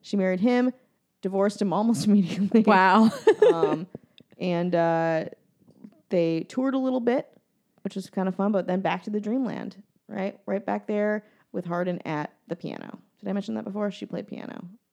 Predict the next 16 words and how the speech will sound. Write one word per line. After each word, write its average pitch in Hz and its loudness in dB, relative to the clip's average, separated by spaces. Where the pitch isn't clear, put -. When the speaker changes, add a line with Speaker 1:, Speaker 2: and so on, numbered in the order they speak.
Speaker 1:
Yeah, - -8
she - -16
was 220 6
Speaker 2:
I, - 4
Speaker 1:
not 196 0
Speaker 2:
I - -10
Speaker 1:
demonstrating 190 2
Speaker 2:
assume. 143 2
Speaker 1:
sheet 170 -2
music. 165 -6
She - -
Speaker 2:
Got 160 4
Speaker 1:
was 151 -2
Speaker 2:
it. 151 -2
Speaker 1:
not, 160 -8
uh, 165 -6